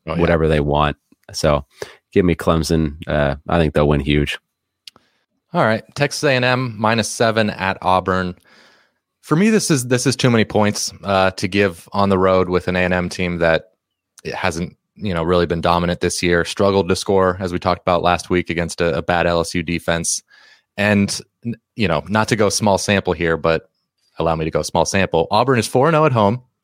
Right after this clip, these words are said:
Speaker 1: with, uh, double-digit wins over Kentucky, L S U, who they killed, and Tennessee.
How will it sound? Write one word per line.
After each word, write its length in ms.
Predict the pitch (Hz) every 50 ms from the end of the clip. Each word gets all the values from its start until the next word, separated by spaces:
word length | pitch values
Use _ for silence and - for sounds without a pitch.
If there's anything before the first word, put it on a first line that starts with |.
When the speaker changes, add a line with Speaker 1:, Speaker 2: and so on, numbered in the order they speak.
| _ _ _ _ _ _ _
Speaker 1:
with, 220 | - 98 95 - -
uh, 200 | 104 92 90 87
double-digit 540 | 85 85 113 113 117 135 135 123 107 120 98
wins 200 | 104 110 110 104
over 160 | 101 87 92
Kentucky, 640 | - - 90 - - 104 104 - 123 123 123 127 - _ _ _ -
L 160 | 98 107 117 113
S 140 | 107 -
U, 180 | 117 107 107 98
who 80 | 90 95
they 120 | 87 82
killed, 560 | - - - - 120 101 85 80 82 82 - - _ _ - _ _
and 160 | - 92 92
Tennessee. 640 | - - 110 101 85 - - - 98 82 73 71 76